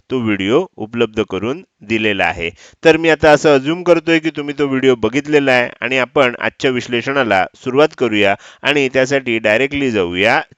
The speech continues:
चार्टवर. इथे मी बँक निफ्टीचा पंधरा मिनिटाचा चार्ट ओपन केलेला आहे. आपण बँक निफ्टीचं अतिशय विस्तृत असं विश्लेषण वीकली ॲनालिसिसमध्ये केलेलं आहे, त्यामुळे डायरेक्टली आपण बघणार आहोत की आता सोमवारी कशा प्रकारे मूव्हमेंट होऊ शकते.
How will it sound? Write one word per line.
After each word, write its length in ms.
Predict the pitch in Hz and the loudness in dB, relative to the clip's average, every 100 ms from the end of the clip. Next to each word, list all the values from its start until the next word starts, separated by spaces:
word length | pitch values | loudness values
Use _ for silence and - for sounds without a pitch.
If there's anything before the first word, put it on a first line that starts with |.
| - | 0
चार्टवर. 680 | 123 107 104 95 95 85 82 - - | 4 4 2 -2 -4 -4 -4 -14 -12
इथे 260 | 135 139 175 | -6 0 2
मी 240 | 170 175 120 | 2 -2 -2
बँक 240 | 120 127 | -2 -2
निफ्टीचा 580 | 147 151 - 143 135 143 | -2 -8 -4 -6 0 0
पंधरा 340 | 135 117 127 | 2 0 -2
मिनिटाचा 440 | 135 127 123 120 123 | -2 -2 -4 -2 -2
चार्ट 400 | 117 101 127 - | 0 0 0 -6
ओपन 320 | 101 101 104 98 | -12 -6 -6 -4
केलेला 360 | 92 92 87 | -4 -4 -4
आहे. 240 | 85 90 85 - - | -4 -4 -8 -12 -8
आपण 420 | - 135 156 143 139 | -4 2 4 4 2
बँक 220 | 110 117 123 | -4 -2 -2
निफ्टीचं 540 | 135 131 135 123 135 | -6 -6 -8 -2 0
अतिशय 360 | 120 131 139 127 | 0 -4 -4 -4
विस्तृत 500 | 139 - 160 160 139 | -4 -8 -6 -2 -2
असं 180 | 135 | -2
विश्लेषण 680 | 135 135 143 143 - 120 120 _ - | -6 -4 0 0 2 -2 -4 _ -8
वीकली 320 | 120 120 143 | -6 -2 0
ॲनालिसिसमध्ये 720 | 131 131 131 131 131 131 131 | 0 0 -4 -6 -6 -4 -4
केलेलं 400 | 135 156 160 131 | -2 0 0 2
आहे, 100 | 110 - - _ | 0 -2 -20 _
त्यामुळे 320 | 131 139 151 139 | -2 2 2 2
डायरेक्टली 480 | 117 117 135 143 | 2 2 0 2
आपण 280 | 135 131 131 | 2 0 -2
बघणार 300 | 120 117 131 | -4 -2 2
आहोत 280 | 131 110 107 - | 2 2 -2 -4
की 80 | 131 | -2
आता 400 | 113 - 120 104 - _ | 0 2 2 0 -4 _
सोमवारी 680 | _ - 113 123 160 139 117 - | _ -10 -8 0 2 4 2 0
कशा 240 | 127 165 | 0 0
प्रकारे 440 | 135 107 104 104 127 | 0 -2 0 -2 -2
मूव्हमेंट 500 | 104 90 104 175 - | -8 -4 -4 -4 -10
होऊ 260 | - 123 | -8 -6
शकते. 460 | - 92 _ 90 | -2 -4 _ -8